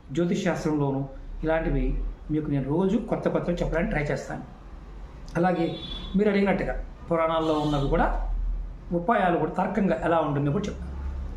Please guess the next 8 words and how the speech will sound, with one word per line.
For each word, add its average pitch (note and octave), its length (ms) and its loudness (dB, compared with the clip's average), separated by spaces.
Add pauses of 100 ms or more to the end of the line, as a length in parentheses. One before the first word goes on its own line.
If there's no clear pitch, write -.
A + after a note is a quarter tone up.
ముందుగా D#3 600 4 (440)
ఈ C#4+ 100 4
ఉపాయం G3+ 440 2
చేయడానికి B2+ 600 -2 (540)
మీరు C#3+ 220 0 (180)
ఉదయం G3+ 320 4
పూటే F#3+ 440 0 (120)
చేయాలి. A2 240 -2